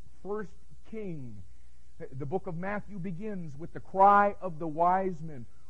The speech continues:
"Where is he that is born," what? "King of the Jews?" And in Matthew's gospel, Christ is presented as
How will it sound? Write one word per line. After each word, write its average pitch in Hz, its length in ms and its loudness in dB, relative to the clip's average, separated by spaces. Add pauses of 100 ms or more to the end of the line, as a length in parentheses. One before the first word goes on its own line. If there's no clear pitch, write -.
(140)
"Where 226 600 4
is 226 240 -6 (140)
he 233 400 -8
that 185 280 -2
is 175 180 -4
born," 214 920 -6
what? 156 300 -8 (1300)
"King 233 420 -4 (100)
of 165 180 -2
the 170 80 -4
Jews?" 151 640 -8
And 117 120 -8
in 113 80 -8
Matthew's 147 480 -6
gospel, 143 580 -8
Christ 147 300 -6 (120)
is 123 160 -6 (200)
presented 127 540 -6 (340)
as 113 220 -6